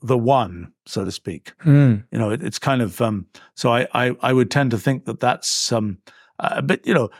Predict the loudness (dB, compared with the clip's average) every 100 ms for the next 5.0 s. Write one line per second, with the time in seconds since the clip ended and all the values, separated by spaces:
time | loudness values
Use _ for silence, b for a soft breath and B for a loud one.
0 | b -8 -2 2 2 4 2 2 2 0
1 | 2 2 2 2 2 0 0 0 -2 0
2 | 0 0 -2 -18 b b b -2 -2 -2
3 | 0 0 2 0 0 -2 0 0 0 0
4 | -2 -2 -4 -4 -2 -2 -2 -4 -4 -4